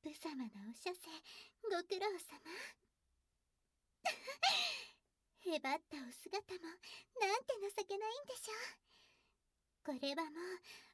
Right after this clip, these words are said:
う、犯してくださいと言ってるようなものじゃないですか。私のおちんぽも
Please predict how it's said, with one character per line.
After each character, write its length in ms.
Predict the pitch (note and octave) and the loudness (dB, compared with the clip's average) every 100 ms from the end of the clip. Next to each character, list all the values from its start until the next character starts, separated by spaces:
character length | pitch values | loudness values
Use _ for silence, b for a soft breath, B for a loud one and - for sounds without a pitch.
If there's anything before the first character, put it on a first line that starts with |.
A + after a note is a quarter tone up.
| _ _ | _ _
う、 60 | C4 | 0
犯 260 | C4 E4+ F#4+ | 2 2 2
し 100 | - | 0
て 140 | D4+ | -10
く 160 | - C4+ | -6 -2
だ 100 | D#4 | 2
さ 160 | G#4+ | 4
い 60 | G#4 B4 | 2 0
と 100 | G4+ F4+ B B _ | -6 -6 B B _
言 120 | E4 | -2
っ 40 | D4 | 0
て 180 | - E4+ | -2 4
る 80 | |
よ 60 | G#4 | 4
う 160 | B4+ D5+ A#4+ | 6 2 4
な 60 | F#4+ | 4
も 60 | |
の 80 | G#4 | 4
じ 80 | A4+ | 2
ゃ 60 | G4+ | 0
な 80 | |
い 100 | F#4+ G#4+ | -2 -4
で 100 | A4+ | -8
す 100 | - | -8
か。 80 | G4 G4+ G#4 - _ _ _ _ _ _ _ _ _ _ _ - | -6 -6 -8 -16 _ _ _ _ _ _ _ _ _ _ _ 0
私 480 | C#4 C4+ C4+ - D4 | 2 0 -6 -8 -8
の 60 | D4 D4+ | -8 -10
お 40 | D4 | -10
ち 200 | - F4+ | -6 -6
ん 80 | |
ぽ 100 | |
も 40 | G4+ | -6